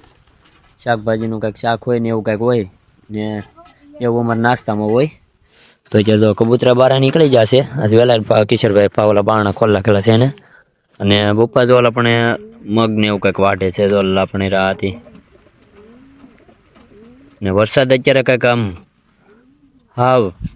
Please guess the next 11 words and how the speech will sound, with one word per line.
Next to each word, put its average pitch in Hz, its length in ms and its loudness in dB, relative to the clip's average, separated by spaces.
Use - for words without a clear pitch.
ધીમો 143 360 -2
ધીમો 123 320 -2
ચાલુ 135 340 -2
છે 120 160 -2
સાટા. 127 380 -2
જોઈએ 131 260 2
આજે 107 240 -2
હવે 110 180 -4
કેટલોક 113 320 -6
આવે 113 240 0
છે 117 120 -4